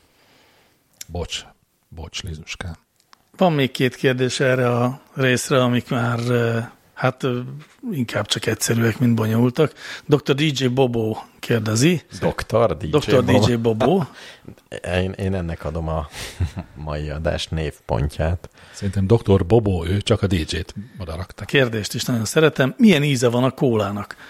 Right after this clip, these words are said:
Speaker 2: Hogyan lehetne leírni valakinek az ízét, aki még soha nem kóstolta?
Speaker 1: Nem valakinek az ízét, hanem valakinek a kóla ízét.
Speaker 2: Igen, így.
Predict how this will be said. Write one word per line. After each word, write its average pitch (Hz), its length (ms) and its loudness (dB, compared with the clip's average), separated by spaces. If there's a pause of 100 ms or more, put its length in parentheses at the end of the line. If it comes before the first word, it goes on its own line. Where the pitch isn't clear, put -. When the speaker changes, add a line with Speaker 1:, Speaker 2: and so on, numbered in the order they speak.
(160)
Speaker 2:
Hogyan 180 300 4
lehetne 120 320 0
leírni 117 380 0
valakinek 117 540 0
az 120 160 -4
ízét, 123 500 -2 (260)
aki - 200 -2
még 139 140 4
soha 120 260 0
nem 107 140 -4
kóstolta? 107 680 -4
Speaker 1:
Nem 113 140 2
valakinek 101 460 2
az 98 100 0
ízét, 95 280 0
hanem 101 200 2
valakinek 110 480 2
a 101 60 -2
kóla 107 360 6
ízét. 87 380 -8
Speaker 2:
Igen, 123 280 0
így. 113 280 -8